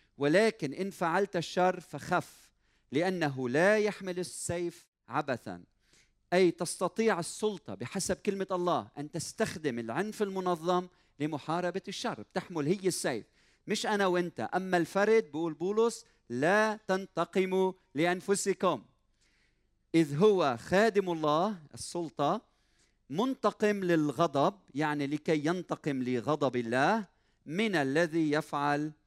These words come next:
الشر. طيب، عن أي سلطة عم يحكي هنا؟ واضح جدًا، عم يحكي عن السلطة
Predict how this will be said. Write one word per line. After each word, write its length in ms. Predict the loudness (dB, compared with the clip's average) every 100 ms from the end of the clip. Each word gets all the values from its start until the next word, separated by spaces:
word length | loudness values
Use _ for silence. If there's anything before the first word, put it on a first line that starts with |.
| _ _ _ -6
الشر. 520 | -4 -4 -2 -2 -2 -6 _ _ _ _ _ _ _ _ _ _ 0
طيب، 220 | 2 2
عن 120 | -2
أي 380 | 0 0 2 -2
سلطة 440 | -2 -4 -2 0 0
عم 180 | 2
يحكي 320 | 0 -2 -2 0
هنا؟ 340 | 0 -2 -6 _ _ _ _ _ _ _ _ _ _
واضح 380 | -2 0 0 -2
جدًا، 380 | -2 0 0 -2
عم 180 | -4 0
يحكي 280 | 0 0 -4
عن 160 | -2
السلطة 640 | -2 -2 0 0 -2 -10